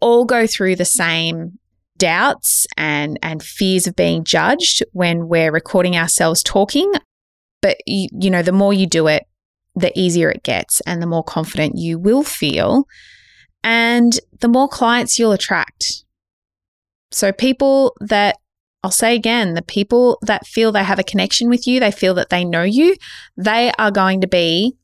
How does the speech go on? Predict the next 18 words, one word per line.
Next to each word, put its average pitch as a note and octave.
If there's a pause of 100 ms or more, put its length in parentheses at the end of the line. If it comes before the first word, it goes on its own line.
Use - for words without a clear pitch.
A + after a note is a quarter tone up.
(120)
way G3
more G3
likely E3+
to E3
come E3
and E3
spend E3+
money D#3
in F#3
your E3
business. -
They're G3+
going A3
to A3+
feel C4
like B3
they G#3
can A3+